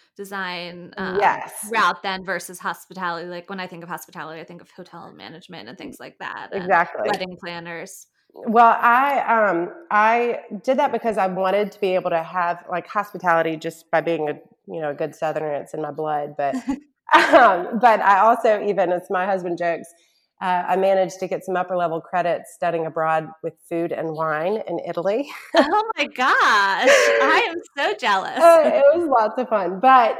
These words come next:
Speaker 2: no, I mean, so fashion was definitely where I wanted to be. But, um, the hospitality side kind of, um, believe it or not, really plays hand in hand to a lot of the customer service aspects of, of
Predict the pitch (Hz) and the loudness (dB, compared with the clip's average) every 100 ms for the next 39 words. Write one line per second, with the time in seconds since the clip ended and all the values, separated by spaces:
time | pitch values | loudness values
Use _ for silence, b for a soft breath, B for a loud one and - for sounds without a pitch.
0 | 240 285 311 208 220 226 220 185 220 196 | 0 4 6 4 4 2 2 2 0 0
1 | 208 202 254 247 220 185 185 190 202 185 | 0 -2 0 0 0 0 -2 0 0 2
2 | 185 165 165 175 170 165 165 165 156 160 | 2 2 0 0 -2 -4 -4 -6 -4 -4
3 | 135 - 185 165 151 165 170 175 - - | -4 -8 -8 -6 -6 -6 -6 -8 -10 -6
4 | 175 165 160 170 170 170 180 170 151 _ | -6 -6 -8 -6 -6 -6 -4 -6 -6 _
5 | _ _ _ _ _ 180 165 151 170 185 | _ _ _ _ _ -8 -6 -6 -4 -4
6 | 185 175 170 175 180 170 175 165 180 165 | -2 0 0 0 -2 -2 -4 -6 -6 -6
7 | 165 156 170 185 165 151 165 156 156 156 | -8 -8 -6 -4 -6 -6 -6 -2 -4 -4
8 | 156 - 160 - 160 - 262 269 269 262 | -10 -10 -10 -8 -12 -6 -4 -2 -2 -2
9 | 240 - 247 233 233 247 202 _ - 220 | -4 -4 -4 -4 -6 -12 -12 _ -10 -6
10 | 214 | -4